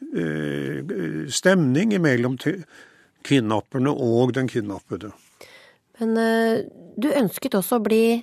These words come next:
Speaker 2: tatt først. Hvorfor det?
Speaker 1: Jo, eh, det høres vel,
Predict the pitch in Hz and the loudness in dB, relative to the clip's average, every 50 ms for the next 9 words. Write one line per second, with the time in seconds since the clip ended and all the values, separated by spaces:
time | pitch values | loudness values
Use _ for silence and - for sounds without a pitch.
0 | _ _ _ _ _ _ _ _ _ - - - 254 - _ _ - - - - | _ _ _ _ _ _ _ _ _ -10 -4 -4 -4 -4 _ _ -16 -16 -16 -16
1 | _ _ _ _ _ _ - - 285 - - - - - - - - _ _ _ | _ _ _ _ _ _ -4 -4 -2 -2 -2 -6 -8 -8 -10 -14 -16 _ _ _
2 | _ _ _ - - - 226 220 - - 285 208 202 208 - _ _ _ _ _ | _ _ _ -20 -6 -4 -4 -4 0 0 -2 -2 -2 -4 -6 _ _ _ _ _
3 | _ _ _ _ _ _ _ _ _ _ _ _ _ - - - 156 151 175 196 | _ _ _ _ _ _ _ _ _ _ _ _ _ -8 -2 2 4 6 6 6
4 | 220 233 - - - - - 208 202 202 180 120 113 113 - - - 147 120 98 | 4 2 0 -2 -8 -8 -6 -4 0 2 2 2 2 -2 -4 -6 -8 -6 -6 -8
5 | 90 170 156 156 175 180 175 202 202 156 131 131 135 - - - 156 156 160 165 | -6 -4 -2 0 0 2 2 2 2 4 4 2 0 0 -4 -2 0 2 2 2
6 | 170 | 2